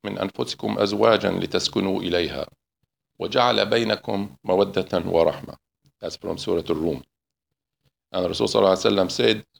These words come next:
"من لا يرحم لا يرحم." Allah subhanahu wa ta'ala says in Surah Al-Rum,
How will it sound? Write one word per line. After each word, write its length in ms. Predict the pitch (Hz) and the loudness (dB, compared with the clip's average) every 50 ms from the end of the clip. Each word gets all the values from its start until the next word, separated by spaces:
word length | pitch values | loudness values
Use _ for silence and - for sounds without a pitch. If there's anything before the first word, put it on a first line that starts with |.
| _ - _ _ - 98 | _ -20 _ _ -8 -2
"من 220 | 104 110 120 127 | 0 0 2 4
لا 140 | 123 120 117 | 4 4 6
يرحم 600 | 117 120 127 120 - - 127 127 135 143 143 - _ _ _ _ - | 6 4 2 2 0 0 0 0 0 -2 -8 -14 _ _ _ _ -2
لا 160 | 101 107 98 | 0 2 2
يرحم." 400 | 98 90 82 71 - - - - - _ _ _ _ _ _ _ _ _ _ _ _ _ _ _ _ _ _ _ _ _ _ _ _ _ _ _ _ _ _ _ _ _ _ _ _ - _ _ _ _ _ _ _ _ - - | 4 2 0 -2 -4 -10 -12 -14 -14 _ _ _ _ _ _ _ _ _ _ _ _ _ _ _ _ _ _ _ _ _ _ _ _ _ _ _ _ _ _ _ _ _ _ _ _ -20 _ _ _ _ _ _ _ _ -8 -2
Allah 160 | 98 107 117 | 0 2 2
subhanahu 120 | 120 110 | 2 0
wa 80 | 117 117 | 2 2
ta'ala 180 | 120 110 107 104 | 2 2 2 0
says 280 | - 117 117 113 113 | 0 0 0 0 0
in 160 | 110 104 95 | 0 -4 -4
Surah 260 | 95 - 113 101 101 95 - | -4 0 0 2 2 2 0
Al-Rum, 480 | 95 90 95 104 117 127 147 170 143 | -2 0 2 4 4 4 2 0 -4